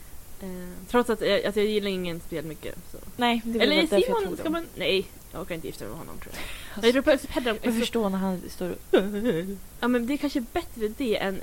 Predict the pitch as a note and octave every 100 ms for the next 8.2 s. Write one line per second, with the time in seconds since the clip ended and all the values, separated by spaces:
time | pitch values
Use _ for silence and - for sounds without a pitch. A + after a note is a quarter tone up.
0 | - - A#3+ F#3 G3+ G3 F#3+ C#4+ - G3+
1 | G3 G#3 E3+ F3 - B3 C4 C4+ A3+ F#3+
2 | C#4 - - - G3 G#3 - - C#4+ -
3 | - G3+ G#3 F#3 A#3+ C4 C4+ A3 A3+ C4+
4 | F4 C#4+ - - - - - A3 A3 G#3+
5 | G#3+ A3 C#4 B3 A3+ F#3+ F3 - - -
6 | - A#3+ A3 G3 F#3 E3+ D3 D3 A2 -
7 | - - - - - - G3 F#3+ F#3+ D3+
8 | - E3+